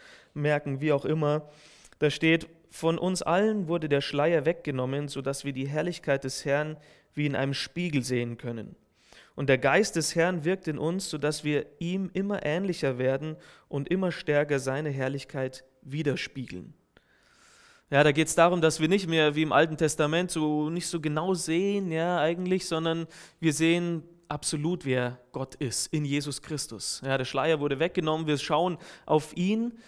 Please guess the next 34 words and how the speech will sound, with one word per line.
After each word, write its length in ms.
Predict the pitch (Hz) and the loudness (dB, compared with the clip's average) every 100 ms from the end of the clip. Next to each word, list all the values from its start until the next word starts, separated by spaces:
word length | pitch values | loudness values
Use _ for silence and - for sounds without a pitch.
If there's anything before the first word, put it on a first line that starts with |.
| - - | -14 0
Ja, 280 | 151 180 | 2 2
du 140 | 170 147 | 0 -2
kannst 280 | 180 170 185 | -2 0 0
wirklich 460 | 196 175 - - _ _ _ _ _ _ | 0 -2 -6 -14 _ _ _ _ _ _
auch, 260 | 165 160 - | -2 -2 -4
ja, 220 | 151 160 | 0 2
am 160 | 131 131 | 0 -2
besten 240 | 147 147 | -2 0
deine 200 | 151 147 | 2 2
Augen 220 | 147 160 147 | 2 2 -2
schließen 420 | - 180 196 160 | -4 -4 -2 -2
und 120 | 156 | -2
auf 160 | 147 151 | -2 -2
Jesus 280 | 185 170 | -2 -2
schauen, 420 | - 180 175 190 156 | -6 -4 -4 -4 -4
wie 140 | 156 | -2
er 200 | 147 - | -2 0
ist. 420 | 214 220 - - _ - - - _ _ _ - | -2 0 -2 -4 _ -20 -20 -20 _ _ _ -2
Und 440 | 190 196 - - _ | 0 0 -4 -8 _
durch 220 | 220 247 | -2 -2
den 220 | - 185 180 | -2 -2 -2
Heiligen 340 | 196 185 160 | -2 -2 -4
Geist 460 | 170 180 165 - 143 | 0 2 0 -2 2
werden 340 | 151 160 147 | 2 2 -4
wir 320 | 147 170 170 165 _ _ | 0 2 2 -4 _ _
verändert 840 | - 165 - 165 151 117 - - - _ _ _ | -6 -2 0 0 0 -2 -6 -12 -16 _ _ _
in 180 | 147 135 | -8 -4
seinem 380 | 135 139 151 139 | -4 -4 -6 2
Bild. 240 | 135 123 | 2 4
Wir 140 | 143 | 2
werden 280 | 143 175 175 - | 4 2 2 -2
ihm 320 | 208 233 208 | 0 0 0
immer 260 | 202 190 | -2 -2
ähnlicher. 600 | - 180 165 127 - 98 | -2 -2 -2 -4 -6 -8